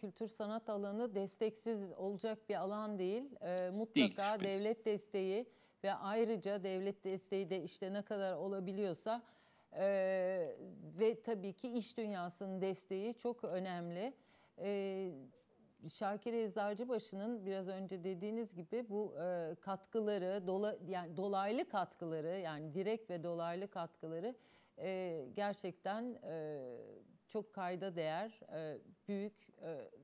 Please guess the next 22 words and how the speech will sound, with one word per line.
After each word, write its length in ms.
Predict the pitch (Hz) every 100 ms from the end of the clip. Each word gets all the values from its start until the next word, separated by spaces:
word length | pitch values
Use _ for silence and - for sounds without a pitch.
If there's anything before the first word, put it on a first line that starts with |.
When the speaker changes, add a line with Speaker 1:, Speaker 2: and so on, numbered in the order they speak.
| - - -
Speaker 2:
Kesin. 280 | 120 - - - - 52 -
Speaker 1:
e, 60 | 113 110 87 110 143
yararlar 520 | 185 185 175 175 190
sağladı. 580 | 208 - 170 160 156 147 - - - - -
E, 100 | 190
ve 380 | 196 196 226 214
dediğiniz 500 | 220 233 233 294 202
gibi 340 | 196 220 277
bu, 220 | 220 220
e, 360 | 151 202 196 180
iş 220 | 233 -
dünyası 580 | 269 233 196 175 - 170
da 300 | 170 214 262
bu 120 | 202 202
sponsorluk, 880 | - 214 226 233 196 175 175 180
e, 400 | 147 165 170 175
destek 480 | 165 190 - 247 247
konusunda, 760 | - 185 180 - 175 170 226 - - - _ -
e, 340 | 190 185 180 -
sahiden 600 | - 226 220 196 226 208
büyük 280 | 220 220 -
bir, 240 | 214 208